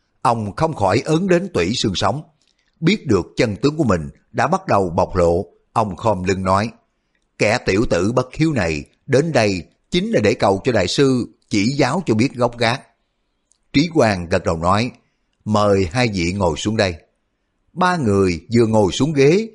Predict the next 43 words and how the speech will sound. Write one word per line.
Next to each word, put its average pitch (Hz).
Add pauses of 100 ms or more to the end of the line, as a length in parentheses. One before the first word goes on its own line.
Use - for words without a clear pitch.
(120)
khổ 131
trà 90
đã 82
bưng 113
trà 82
lên. 90 (640)
Khi 190
mà 131
thấy 143
hai 120
vị 85
khách, 135 (400)
tướng 196
mạo 90
biến 139
đổi 113
đột 87
ngột, 87 (260)
nhất 190
là 87 (100)
A 104
Châu, 98 (200)
lộ 120
ra 143
một 104
cô 104
gái, 117 (520)
thì 131
kinh 180
dị 98
vô 120
cùng. 76 (400)
Nhưng 180
mà 113
trước 220
mặt 110
của 135
sư 131
phụ 98
không 110
dám 139
vạn 82
hỏi. 90